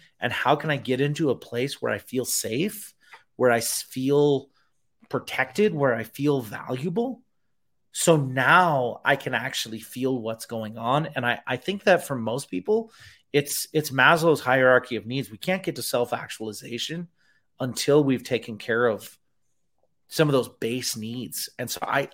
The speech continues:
I think that that's a big part of it too, is getting out of, I, you don't have to have perfect in your life, but we do have to get out of panic mode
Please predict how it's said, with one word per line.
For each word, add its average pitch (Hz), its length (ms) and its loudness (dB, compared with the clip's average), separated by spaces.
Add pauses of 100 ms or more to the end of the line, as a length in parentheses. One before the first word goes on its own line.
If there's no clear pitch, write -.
I 156 180 2
think 208 280 -4
that 123 160 -2
that's 123 300 0
a 139 40 0
big 104 280 -6
part 123 240 2
of 143 80 0
it 110 140 -4
too, 156 260 0
is 110 220 -2 (460)
getting 147 400 4
out 143 280 6
of, 127 160 4
I, 143 120 6
you 175 160 2
don't 220 140 4
have 175 260 6
to 156 140 6
have 135 360 2
perfect 127 580 0
in 135 180 -4
your 110 220 -2
life, 120 500 2 (520)
but 127 120 6
we 131 120 2
do 175 320 2
have 151 320 2
to 139 60 -8
get 123 180 2
out 120 160 4
of 101 160 -6
panic 131 480 -6
mode 190 360 2